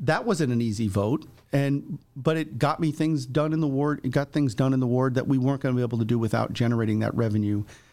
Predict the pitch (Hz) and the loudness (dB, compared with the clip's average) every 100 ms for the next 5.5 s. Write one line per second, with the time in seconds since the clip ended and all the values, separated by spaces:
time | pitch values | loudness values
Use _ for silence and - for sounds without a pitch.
0 | _ - 113 98 123 120 117 107 113 - | _ -2 -2 0 0 0 0 -2 -2 -2
1 | 131 117 120 113 113 120 110 - 120 - | 0 0 0 -2 -2 -2 -2 2 0 0
2 | 117 117 - 117 110 - 113 107 - 120 | 0 0 0 0 -2 -2 -2 -2 -2 -2
3 | 113 110 110 - 113 104 - - _ 139 | 0 0 -2 -2 -2 -2 -6 -18 _ -2
4 | 123 113 107 95 117 - 107 110 107 104 | 0 0 0 0 -2 -2 -4 -2 -2 -2
5 | - 110 104 120 113 | -2 -2 -2 -2 -2